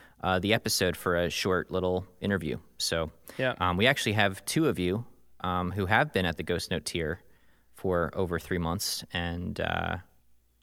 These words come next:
Speaker 1: we'll be getting you on episodes pretty soon, I hope.
Speaker 2: It's great.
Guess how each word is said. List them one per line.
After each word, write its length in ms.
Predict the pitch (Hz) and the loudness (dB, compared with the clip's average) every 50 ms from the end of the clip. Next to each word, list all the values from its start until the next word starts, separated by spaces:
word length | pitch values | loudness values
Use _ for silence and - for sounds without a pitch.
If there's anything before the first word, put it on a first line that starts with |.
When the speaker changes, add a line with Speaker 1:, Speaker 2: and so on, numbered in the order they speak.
| _ _ _ | _ _ _
Speaker 1:
we'll 120 | - 95 | -6 -4
be 80 | 92 101 | -2 0
getting 220 | 90 101 - - | 0 0 0 0
you 120 | 92 92 92 | 0 0 2
on 320 | 92 90 90 90 90 87 - - - - - _ _ _ _ _ _ _ - | 2 2 0 0 -2 -4 -8 -14 -20 -20 -20 _ _ _ _ _ _ _ -8
episodes 500 | 98 - - - - 95 87 82 - - | -6 -4 -4 -2 0 0 0 0 -2 -6
pretty 200 | - - 92 90 | -6 -6 -4 -4
soon, 240 | - - 104 104 87 | -4 -2 -2 -2 -2
I 100 | 76 78 | -2 -2
hope. 220 | 87 87 - - - - - - _ _ _ _ _ - - _ _ _ _ _ - - - - | -2 -4 -4 -6 -12 -20 -20 -20 _ _ _ _ _ -20 -20 _ _ _ _ _ -20 -20 -20 -14
Speaker 2:
It's 100 | - - | -10 -4
great. 300 | - 139 135 131 123 | 0 2 2 2 0